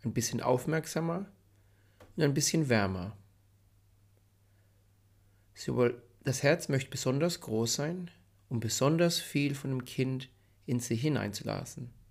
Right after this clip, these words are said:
Da sagte das Kind: „Herz, freu dich.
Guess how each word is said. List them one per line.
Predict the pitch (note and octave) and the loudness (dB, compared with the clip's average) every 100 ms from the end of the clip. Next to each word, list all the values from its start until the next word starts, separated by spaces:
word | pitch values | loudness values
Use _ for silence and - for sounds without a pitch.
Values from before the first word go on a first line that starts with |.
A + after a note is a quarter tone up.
| - - - - - _ _ _ _ _ _ _ _ _ _ | -20 -20 -20 -20 -20 _ _ _ _ _ _ _ _ _ _
Da | A#2+ B2+ | 2 2
sagte | C3+ A#2+ - | 4 0 0
das | A#2 A2 | -4 -4
Kind: | - A#2 A#2+ - - _ _ _ _ _ _ _ _ _ | -6 -6 -8 -12 -20 _ _ _ _ _ _ _ _ _
„Herz, | - F#3+ - - - - | 2 2 2 -4 -16 -16
freu | - E3+ F3+ | -2 4 4
dich. | D#3 G2+ F#2+ - | 4 -4 -8 -20